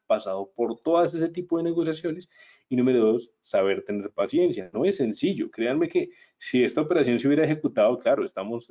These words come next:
ya viendo el mercado <laughs> con retrovisor, pues es mucho más sencillo. Pero, ah, en esta, en esta corrección, muchos de ustedes, i-, incluyéndome a mí, muchos de nosotros,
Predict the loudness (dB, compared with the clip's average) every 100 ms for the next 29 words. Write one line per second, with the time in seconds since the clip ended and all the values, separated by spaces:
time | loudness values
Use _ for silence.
0 | -10 0 2 2 0 0 0 -2 -2 0
1 | 0 0 -4 -4 0 0 2 0 2 -2
2 | -4 -12 _ -20 -20 _ _ -18 -16 -6
3 | -4 -4 -2 -4 -4 -8 _ _ _ _
4 | _ 2 4 2 0 -10 _ _ -14 -10
5 | -2 0 2 0 2 2 2 0 -4 _
6 | _ 0 2 4 2 2 2 2 2 2
7 | 0 0 0 0 -2 -8 -10 -10 -10 -12
8 | -8 -4 -4 -2 -4 -2 0 0 0 0
9 | 0 -2 -4 -6 -10